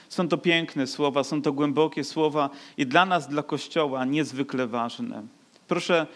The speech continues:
nigdy nie lekceważcie prawdy Bożego Słowa, nigdy nie umniejszajcie ich znaczeniu,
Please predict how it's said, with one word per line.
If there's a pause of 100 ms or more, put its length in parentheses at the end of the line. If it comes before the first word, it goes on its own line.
(200)
nigdy
nie
lekceważcie
prawdy
Bożego
Słowa,
nigdy
nie
umniejszajcie
ich
znaczeniu,